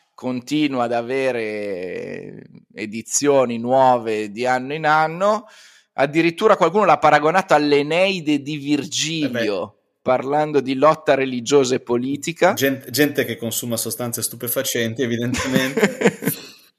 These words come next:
Speaker 1: Però, insomma, è un fenomeno perché ci sono videogiocatori attaccati ore e ore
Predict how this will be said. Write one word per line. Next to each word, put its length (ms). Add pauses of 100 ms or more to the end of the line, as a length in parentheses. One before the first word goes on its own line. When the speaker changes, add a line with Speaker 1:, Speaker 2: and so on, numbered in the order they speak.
(540)
Speaker 1:
Però, 340
insomma, 360
è 80
un 100
fenomeno 720
perché 880
ci 60
sono 360
videogiocatori 1160
attaccati 720
ore 240
e 40
ore 380